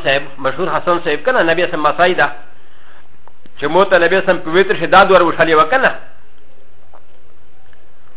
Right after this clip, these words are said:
«اللهم اهدني فيمن هديت،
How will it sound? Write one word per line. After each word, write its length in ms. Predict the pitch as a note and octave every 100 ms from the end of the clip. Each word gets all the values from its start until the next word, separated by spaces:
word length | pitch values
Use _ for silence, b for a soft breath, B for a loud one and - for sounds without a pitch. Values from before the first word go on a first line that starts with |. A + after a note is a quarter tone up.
| - - - - - - - - - - - - - - - - - - - - - - - - - - - -
«اللهم 320 | E3+ G#3 G3+
اهدني 340 | G3+ G3+ G3+ F#3+
فيمن 320 | F#3+ F#3+ F#3
هديت، 500 | D#3+ E3+ F#3 F#3+